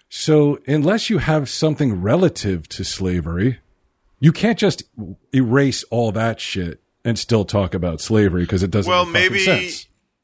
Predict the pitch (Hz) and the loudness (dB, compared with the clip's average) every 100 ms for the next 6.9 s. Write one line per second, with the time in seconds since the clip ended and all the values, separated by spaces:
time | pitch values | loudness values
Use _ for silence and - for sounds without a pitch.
0 | _ _ 139 143 165 151 135 147 143 - | _ _ -6 0 0 0 -2 -4 -2 -2
1 | 208 170 147 156 151 131 117 - 139 160 | 0 0 0 -2 -2 -4 -4 -2 0 0
2 | 123 113 120 120 127 127 139 131 - 143 | -2 -2 -4 -2 -2 0 0 -2 -2 -2
3 | 117 - 120 117 120 120 113 120 117 107 | -2 -6 -4 -2 -2 -2 -10 -10 -10 -8
4 | 104 127 147 - 127 131 135 127 131 143 | -4 -4 -2 -2 0 0 -4 -4 -2 0
5 | 147 139 143 127 127 143 165 135 127 123 | -2 -4 -6 -8 -2 0 0 -2 -2 -6
6 | 123 131 131 131 107 123 127 113 110 | -4 -2 -2 -4 -8 -8 -8 -8 -10